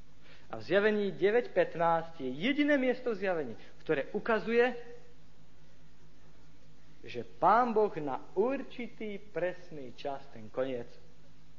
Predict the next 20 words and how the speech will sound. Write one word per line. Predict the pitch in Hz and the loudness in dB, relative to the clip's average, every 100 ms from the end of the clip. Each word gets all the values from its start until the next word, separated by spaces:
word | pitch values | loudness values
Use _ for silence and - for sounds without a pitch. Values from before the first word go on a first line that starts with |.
| - | -8
nachystal. | 120 110 - - - - - - - - - - | -8 -8 -8 -8 -8 -8 -8 -10 -10 -10 -10 -10
Prosím | - 208 | 0 4
vás, | 190 - - - - - - | 4 4 -8 -8 -8 -8 0
tento | 180 226 285 | 2 4 4
výklad | 202 160 - 143 143 - - - - - - - - - - - - - - - 151 160 - - - - - - - - - | 4 0 4 6 4 0 -10 -10 -8 -10 -10 -10 -10 -10 -10 -10 -8 -8 -8 -10 -8 -8 -8 -8 -8 -8 -8 -8 -8 -8 -8
súhlasí | - 165 190 175 | 0 4 4 2
s | - | -2
tým, | 151 147 | -2 -2
čo | 131 | -2
hovorí | 135 127 | 0 0
gréčtina, | 123 123 123 180 175 | 0 0 0 -2 2
a | |
čo | 214 | 2
aj | 180 | 4
v | 226 | 4
slovenčine | 226 175 151 139 | 2 2 -2 -4
je | - | -4
celkom | 139 127 | -4 -4
pekne | 123 - 123 | -6 -6 -6
vidieť, | 120 120 | -4 -4